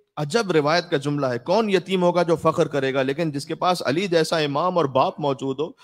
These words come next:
تو کوفہ کے یتیم فخر سے کہتے تھے کہ ہمیں پالنے والا علی ہے، علی ابن ابی طالب ہے۔ اے مولا، آج آپ کے حرم میں آج شب،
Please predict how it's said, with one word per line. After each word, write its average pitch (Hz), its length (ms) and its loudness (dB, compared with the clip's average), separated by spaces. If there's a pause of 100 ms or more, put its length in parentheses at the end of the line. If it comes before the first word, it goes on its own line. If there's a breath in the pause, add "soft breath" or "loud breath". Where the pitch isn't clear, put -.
(440 soft breath)
تو 196 80 0
کوفہ 196 320 0
کے 208 120 -6
یتیم 196 360 0
فخر 208 260 2
سے 196 160 2
کہتے 180 300 2
تھے 190 140 -2
کہ 190 60 2
ہمیں 190 200 4
پالنے 196 420 2
والا 190 440 4
علی 202 320 -2
ہے، - 60 -4 (680)
علی 202 380 -2
ابن 208 180 -2
ابی 196 200 -2
طالب 202 460 -2
ہے۔ 175 60 -8 (760)
اے 196 80 -2
مولا، 180 300 0
آج 202 420 -4
آپ 196 260 -4
کے 202 80 -4
حرم 196 360 -2
میں 208 80 -4
آج 214 240 -4
شب، - 300 -2